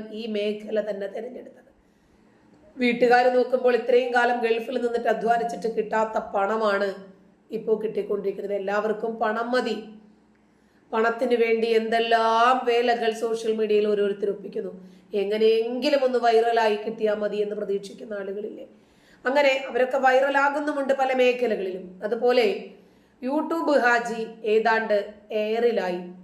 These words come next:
എയറിലാക്കിയിരിക്കുന്നത് യുക്തിവാദികളോ നിരീശ്വരവാദികളോ അമുസ്ലിങ്ങളോ എതിർ ശബ്ദങ്ങളോ ഒന്നുമല്ല. അവനെ താങ്ങി നടന്ന, പൊക്കിക്കൊണ്ട് നടന്ന ആളുകൾ തന്നെയാണ്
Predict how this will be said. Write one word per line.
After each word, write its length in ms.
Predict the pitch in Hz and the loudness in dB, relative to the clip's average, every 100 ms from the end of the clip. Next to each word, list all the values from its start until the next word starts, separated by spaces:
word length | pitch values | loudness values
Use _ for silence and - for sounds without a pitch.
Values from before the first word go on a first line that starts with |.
| 208 | -8
എയറിലാക്കിയിരിക്കുന്നത് 920 | 196 214 208 190 214 233 233 220 214 | -6 -4 -4 -4 -4 -6 -2 -2 -2
യുക്തിവാദികളോ 720 | 202 208 214 208 208 202 202 | -4 -4 0 0 2 0 0
നിരീശ്വരവാദികളോ 960 | 196 196 208 - 214 208 202 202 202 190 - - - - | -2 -6 -10 -6 -4 -2 -2 0 0 -2 -4 -20 -18 -4
അമുസ്ലിങ്ങളോ 840 | 208 220 233 226 226 220 214 214 | -2 -2 -4 -4 -2 0 2 2
എതിർ 300 | 208 208 220 226 - - | 2 2 0 -4 -6 -14
ശബ്ദങ്ങളോ 600 | - 202 185 214 208 202 | -8 -6 -2 -2 0 -2
ഒന്നുമല്ല. 600 | 208 214 262 320 269 226 - - - _ _ _ _ _ _ _ _ _ - | -4 -10 -4 0 2 0 -4 -10 -20 _ _ _ _ _ _ _ _ _ -10
അവനെ 460 | 202 196 214 226 220 220 | -6 0 2 2 0 0
താങ്ങി 420 | 240 190 208 240 | -4 -2 -4 0
നടന്ന, 420 | 247 214 196 196 196 | 2 2 0 -2 -4
പൊക്കിക്കൊണ്ട് 640 | 190 202 262 262 220 202 | -2 -4 -4 -2 -2 -2
നടന്ന 280 | 196 190 196 | -4 -6 -6
ആളുകൾ 340 | 185 196 202 202 | -4 -2 -2 -2
തന്നെയാണ് 480 | 202 202 190 185 190 | -2 -2 -2 0 -2